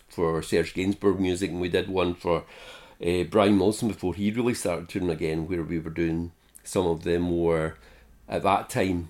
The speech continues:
less well-known stuff like Smile and stuff by Brian Wilson. We were doing stuff like that live. The next time you go into the studio, you've got a whole new arsenal of tricks up <laughs> your sleeve,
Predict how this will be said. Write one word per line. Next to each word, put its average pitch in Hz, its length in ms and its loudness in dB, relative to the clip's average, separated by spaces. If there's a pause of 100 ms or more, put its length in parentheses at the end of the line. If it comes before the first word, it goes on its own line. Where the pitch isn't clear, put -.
(120)
less 90 280 -4
well-known 92 540 2
stuff 92 320 -4
like 85 400 -4
Smile 87 540 0
and 87 200 -4
stuff - 440 -6 (120)
by 85 160 0
Brian 82 380 -4
Wilson. 87 340 -4
We 87 80 -4
were 82 80 -8
doing 82 200 -6
stuff - 180 -10
like 82 200 -2
that - 60 -10
live. 85 320 -6 (1500)
The 107 80 0
next 135 240 4
time 143 180 8
you 107 80 4
go 92 140 2
into 85 140 2
the 82 80 -2
studio, 95 440 -2
you've 78 300 -6
got - 160 -6
a - 40 -10
whole 87 600 -4
new 80 520 -2 (140)
arsenal 82 580 -2
of 73 120 -10
tricks - 380 -6
up - 180 -4
<laughs> - 0 -
your 101 140 -4 (220)
sleeve, - 680 -4